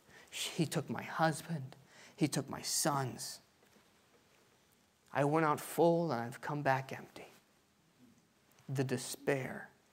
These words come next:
Job. I mean, if there's a man that had any excuse to be in despair, it'd be Job.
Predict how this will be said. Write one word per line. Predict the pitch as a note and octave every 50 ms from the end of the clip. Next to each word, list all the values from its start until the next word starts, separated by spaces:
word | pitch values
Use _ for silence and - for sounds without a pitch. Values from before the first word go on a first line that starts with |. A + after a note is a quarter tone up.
| _ _ _ _ _ _ _ _ _ _ _ _ _ _ _ _ _ _ _ _ _ _ _ _ _ _ _ _ _ _ _ _ _ _ _ _ _ _ _ _ _ _ _ _ _ _ _ _ _ _ _ A#3+ A#3 A#3 A#3 _ _ _ _ _ _ _ _ _ _ _ _ _ _ _ _ _ _ _ _ _ _ _ _ _ _ -
Job. | F3 - D#3+ E3+ F3+ C#3+ G2 F2+ C#3 - - - - - _ _ _ _ _ _ _ _ _ _ _ _ _ _ _ _ _ _ _ _ _ _ _ _ - -
I | D#3 D#3+
mean, | D#3+ D#3 D3+
if | D3 C#3
there's | D3+ D#3+ D#3+ D3+
a | D3+ D3
man | D3 D3 D#3+ D#3+ E3+ F3 F3+ F3
that | D#3 C#3
had | D3 D3+ D3+
any | D#3+ F3 F3
excuse | E3 - - - E3+ E3 C#3 -
to | E3
be | C#3 C#3+ C#3+
in | C#3+
despair, | C#3+ C3+ - - - D#3 C#3+ B2 A#2+
it'd | B2+ C3 C3+
be | C#3
Job. | C3+ C3 - C#3+ A#2+ F#2 B1 - -